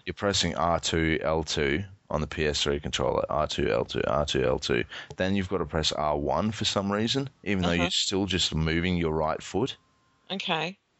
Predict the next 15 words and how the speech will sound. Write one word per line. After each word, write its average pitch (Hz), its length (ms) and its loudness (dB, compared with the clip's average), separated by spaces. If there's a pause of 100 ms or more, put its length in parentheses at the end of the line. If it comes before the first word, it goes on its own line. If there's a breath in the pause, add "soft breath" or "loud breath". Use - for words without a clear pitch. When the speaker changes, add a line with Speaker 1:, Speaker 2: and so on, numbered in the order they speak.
Speaker 1:
And 92 140 2
so 117 140 2
you've 101 320 2
gotta 110 200 2
be 92 160 2
watching. 82 640 0
You 90 160 2
can't, 110 340 0
like, 82 300 -2
take 87 320 -2
in 80 140 0
the 76 80 -2
graphics 85 520 0
and 71 100 -4
stuff - 480 -2